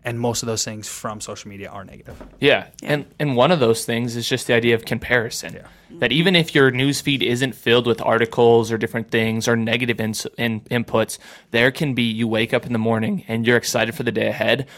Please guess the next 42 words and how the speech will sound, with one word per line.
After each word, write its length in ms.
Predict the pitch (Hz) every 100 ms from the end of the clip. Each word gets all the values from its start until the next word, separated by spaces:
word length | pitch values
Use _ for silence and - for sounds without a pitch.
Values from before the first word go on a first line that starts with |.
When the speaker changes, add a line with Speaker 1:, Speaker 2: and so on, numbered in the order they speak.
| - -
Speaker 2:
but 120 | 120
you 100 | 117
now 240 | 117 107 113
all 160 | 113
of 80 | 113
a 20 |
sudden 300 | 117 120 113
start 260 | - 120 104
looking 320 | 113 - 117
at 160 | 110 -
someone 260 | 120 113 -
else's 420 | 127 139 - 117
post 460 | - 117 113 - -
that 180 | 117
they're 280 | - 120 113
on 160 | 117 117
this 200 | 113 -
trip 400 | - 123 110 -
or 140 | 110
they're 160 | 110 113
doing 240 | 113 113
this 180 | 113 -
thing 240 | - 110
or 120 | 110 110
they're 180 | 117
doing 240 | 120 123 117
your 220 | 113 123
dream 260 | 113 110 107
job, 360 | 110 107 107 - - -
and 140 | - 123
your 100 | 117
Speaker 3:
Mm-hmm. 60 |
Speaker 2:
mind 320 | 117 113 120
goes 200 | 120 165
to 100 | -
comparison, 760 | - 113 - 127 123 - 127 120
and 160 | 113 113
it's 160 | -
this 200 | - 113
idea 260 | 120 104 104
of 80 | -
fomo. 560 | - 117 110 98 -